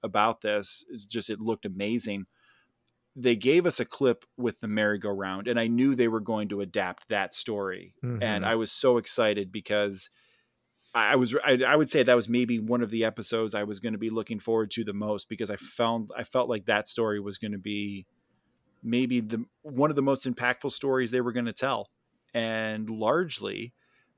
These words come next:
Speaker 1: um, I think they nailed it. Largely, I think they nailed it.
Speaker 2: Yeah, there's, you know, there are just absolute, like we've talked about before, shot for shot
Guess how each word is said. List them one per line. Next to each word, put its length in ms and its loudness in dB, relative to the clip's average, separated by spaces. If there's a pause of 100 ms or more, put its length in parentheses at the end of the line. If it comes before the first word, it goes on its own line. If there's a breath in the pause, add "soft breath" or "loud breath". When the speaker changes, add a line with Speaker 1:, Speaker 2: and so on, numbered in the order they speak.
(140)
Speaker 1:
um, 580 -2 (240)
I 140 -10
think 200 -8
they 100 -4
nailed 320 -2
it. 120 -6 (300)
Largely, 520 -2
I 60 0
think 200 -6
they 100 -2
nailed 300 -4
it. 100 -12 (320)
Speaker 2:
Yeah, 340 10
there's, 600 10
you 200 0
know, 220 6
there 320 8
are 340 6 (540)
just 420 4 (380)
absolute, 800 6
like 240 4
we've 120 -2
talked 260 0
about 200 0
before, 440 4
shot 500 4
for 200 -2
shot 500 4